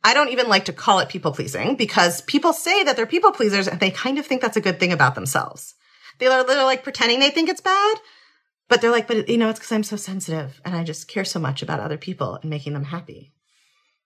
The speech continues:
This is all fucking bullshit. That's not what it's about, right? People pleasing is actually people deceiving. You are just lying to people about who you are because you don't think who you are is okay. And you care more that people like you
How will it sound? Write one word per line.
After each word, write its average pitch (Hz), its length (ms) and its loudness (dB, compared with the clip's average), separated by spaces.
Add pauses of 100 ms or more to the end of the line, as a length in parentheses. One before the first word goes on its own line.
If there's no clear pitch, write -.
This 247 100 -2
is - 180 0
all 180 140 6
fucking 156 260 -2
bullshit. - 360 -10 (400)
That's 170 220 0
not 143 160 0
what - 120 -2
it's - 120 -10
about, - 280 -14 (760)
right? - 300 -4
People 277 260 4
pleasing 254 480 2
is 208 160 0
actually 180 280 2
people 165 260 -2
deceiving. 143 720 -6
You 226 160 4
are 247 80 8
just - 180 0
lying 240 440 2
to 320 100 -2
people - 280 0
about 190 200 6
who 247 120 -2
you 202 200 2
are 180 460 2 (920)
because 196 260 4
you 214 80 2
don't 202 260 2
think 208 140 0
who 214 100 -2
you 180 180 0
are 147 160 6
is 143 140 0
okay. - 380 -6 (1120)
And 180 120 2
you 190 80 0
care 247 300 0
more 226 280 2
that 247 120 -2
people 220 260 -2
like 254 340 0
you 147 340 -2